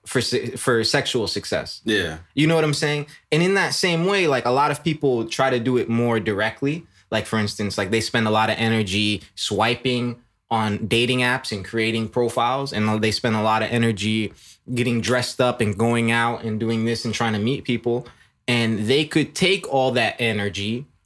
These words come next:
Speaker 1: on a basic level. And I'm not even talking metaphysical, "Oh my God," you,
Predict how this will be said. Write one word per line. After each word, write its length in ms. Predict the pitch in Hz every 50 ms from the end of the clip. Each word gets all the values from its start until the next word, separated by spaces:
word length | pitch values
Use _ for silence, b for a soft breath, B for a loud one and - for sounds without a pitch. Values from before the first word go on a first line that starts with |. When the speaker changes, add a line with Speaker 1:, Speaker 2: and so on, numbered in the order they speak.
| _ -
Speaker 1:
on 120 | 120 131
a 40 | 131
basic 460 | 120 113 170 196 202 175 - 151 139
level. 260 | 143 139 120 107 92 95
And 100 | 92 117
I'm 80 | 127 143
not 160 | 156 160 165
even 160 | 160 156 151
talking 340 | - - 156 151 - 156 139
metaphysical, 880 | 139 143 139 131 - - 139 131 131 135 131 - 139 135 127 123 123 120 B B B B B _
"Oh 100 | - 131
my 140 | 131 131 135
God," 240 | 120 127 123 123 120
you, 220 | 117 117 64 -